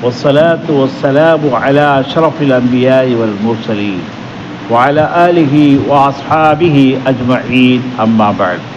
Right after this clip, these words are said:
அன்பார்ந்த அல்லாஹுவின் நல்லடியார்களே,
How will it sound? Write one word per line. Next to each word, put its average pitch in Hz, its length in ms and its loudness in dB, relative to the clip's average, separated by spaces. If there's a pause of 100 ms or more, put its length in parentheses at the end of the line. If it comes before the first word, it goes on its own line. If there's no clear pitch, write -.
(1600)
அன்பார்ந்த 156 520 2
அல்லாஹுவின் 143 640 2 (140)
நல்லடியார்களே, 117 880 0